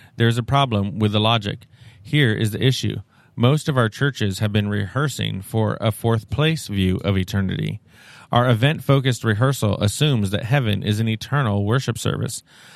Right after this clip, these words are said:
While Revelation has some beautiful images of worship in song around the throne, as N T Wright argues, that is not a picture of our eternal state. Rather, the biblical picture of eternity is one of a new creation.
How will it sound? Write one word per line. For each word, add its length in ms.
While 180
Revelation 580
has 300
some 140
beautiful 320
images 480
of 200
worship 460
in 140
song 440
around 300
the 80
throne, 460
as 180
N 160
T 160
Wright 280
argues, 540
that 320
is 220
not 320
a 80
picture 400
of 180
our 180
eternal 380
state. 460
Rather, 420
the 140
biblical 360
picture 300
of 100
eternity 600
is 280
one 260
of 160
a 60
new 240
creation. 640